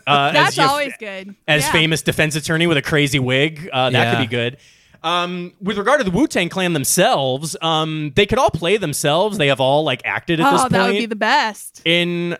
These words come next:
Speaker 1: uh, uh, but I thought for the riza, Mahershala Ali is a pretty decent,
Speaker 2: Oh, sure.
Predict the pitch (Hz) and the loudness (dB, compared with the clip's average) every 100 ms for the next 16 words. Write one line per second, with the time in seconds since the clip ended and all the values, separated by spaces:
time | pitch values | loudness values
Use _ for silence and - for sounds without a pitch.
0 | - 156 156 156 156 - 127 135 151 147 | -6 -6 -4 -2 -4 -4 0 2 2 2
1 | 175 170 190 165 147 180 190 214 151 170 | 0 0 0 0 2 0 0 0 2 0
2 | - 175 151 135 123 117 127 156 156 - | 0 -2 0 0 -2 -2 0 0 -2 0
3 | 175 160 143 156 - 170 170 339 320 - | 0 0 -4 -8 -6 -4 0 -2 -2 -6
4 | 381 277 | -6 -6